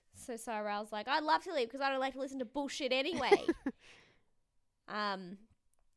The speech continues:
Speaker 1: so we get Innes and Bronson on the couch. Bronson says he's more hurt by Sam than Innes 'cause he never actually asked Innes about it.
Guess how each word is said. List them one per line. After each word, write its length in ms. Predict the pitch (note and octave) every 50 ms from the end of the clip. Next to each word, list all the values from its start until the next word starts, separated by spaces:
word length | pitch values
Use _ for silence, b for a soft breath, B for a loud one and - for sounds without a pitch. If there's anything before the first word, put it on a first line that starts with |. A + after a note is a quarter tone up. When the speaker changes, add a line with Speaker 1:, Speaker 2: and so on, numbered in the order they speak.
| _ -
Speaker 1:
so 120 | - - A3+
we 80 | A3+
get 160 | A3+ A#3 -
Innes 240 | - A3+ A#3 A#3 -
and 100 | A#3+ A#3
Bronson 300 | A3+ A#3 A#3 B3 - B3+
on 80 | C4 C4+
the 80 | B3+
couch. 240 | - D#4+ C4 C4 C4 -
Bronson 300 | - D4 D#4+ F#4 F4+ E4
says 160 | - F4 E4+
he's 160 | D#4 D4+ C4+
more 240 | B3 C4 C4 D4 F4+
hurt 260 | D4+ D4 C4 B3 B3
by 160 | - B3 A3 A3
Sam 360 | - - A#3+ A#3 B3 B3+ C4
than 100 | A3+ A3
Innes 340 | A3 A#3+ A3 G#3 A3 - -
'cause 140 | - B3+
he 80 | A3+ B3+
never 220 | B3+ A#3 A#3 A3+
actually 300 | A3 G#3 G#3+ - A3+ G#3+
asked 260 | G#3 G#3 G#3+ A3+ - -
Innes 260 | A3 B3+ C#4+ - C#4
about 280 | A#3+ C4 B3+ B3+ C4+
it. 60 | C#4